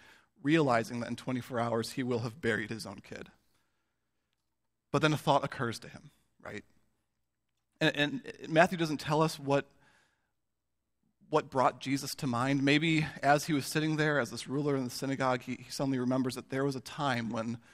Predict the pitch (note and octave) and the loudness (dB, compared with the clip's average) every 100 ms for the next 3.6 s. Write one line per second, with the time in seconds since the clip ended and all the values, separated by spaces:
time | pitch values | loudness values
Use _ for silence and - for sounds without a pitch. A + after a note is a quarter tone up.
0 | - _ _ _ _ - A#2 C3 C#3+ C#3+ | -20 _ _ _ _ -2 2 2 4 2
1 | C#3 C#3+ A#2 G#2+ A2+ A#2 B2+ C#3+ B2 G#2 | 0 -2 -2 -2 -2 -2 0 -2 -2 -6
2 | G2+ A#2+ B2 C3+ B2+ - - A#2+ C3+ B2+ | -6 -6 -2 -2 -4 -8 -12 -6 -4 -2
3 | A#2 A2+ A#2 A#2 G2 | -4 -4 -4 -4 -8